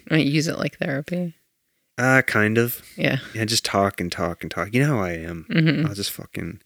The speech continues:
Speaker 2: talk somebody's ear off if I have them captive in the right s-,
Speaker 1: I can't
Speaker 2: scenario.
Speaker 1: imagine. <laughs>
Speaker 2: So, anyways, <clears throat> so, so I do think that, though, like,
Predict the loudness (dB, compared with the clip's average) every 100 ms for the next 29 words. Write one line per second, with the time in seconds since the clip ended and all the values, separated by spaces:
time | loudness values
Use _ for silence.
0 | _ -20 -20 -20 -20 -20 _ _ _ _
1 | _ _ _ _ -6 -2 -2 -2 -2 -4
2 | -2 0 0 -2 -4 -6 -12 -12 -2 0
3 | 0 -2 -6 -8 -6 -6 -4 -6 -6 -12
4 | -16 _ _ _ _ _ _ _ -4 -2
5 | 0 -2 -2 0 0 0 -2 -2 2 4
6 | 6 4 4 2 4 6 6 4 -8 -16
7 | -2 2 4 2 -2 -12 -20 _ -20 -16
8 | -12 -10 -10 -12 0 6 8 8 8 6
9 | 6 4 4 2 0 0 2 0 -2 2
10 | 8 8 8 4 2 6 6 6 4 6
11 | 2 2 0 2 2 2 0 -4